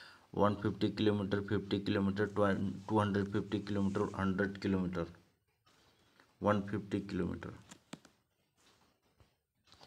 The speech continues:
When the pilot, pilot of the black aeroplane asked to follow him, in which direction did he turn the aeroplane?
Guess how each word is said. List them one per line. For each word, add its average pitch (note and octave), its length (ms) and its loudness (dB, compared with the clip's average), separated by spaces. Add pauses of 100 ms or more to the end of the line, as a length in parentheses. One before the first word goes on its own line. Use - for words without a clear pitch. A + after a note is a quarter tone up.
(400)
When A2 280 8
the A2 140 12
pilot, G#2 560 6 (640)
pilot G#2 420 6 (200)
of G2 260 6
the G#2 100 8
black G#2 500 4
aeroplane G2+ 640 2
asked - 460 2
to G#2+ 120 0
follow G#2 420 4
him, G#2 320 -2
in G2+ 340 0
which A2 300 2
direction G2 800 4
did A2 180 6
he G#2 160 0
turn G2+ 600 8
the G2 80 10
aeroplane? G2 640 6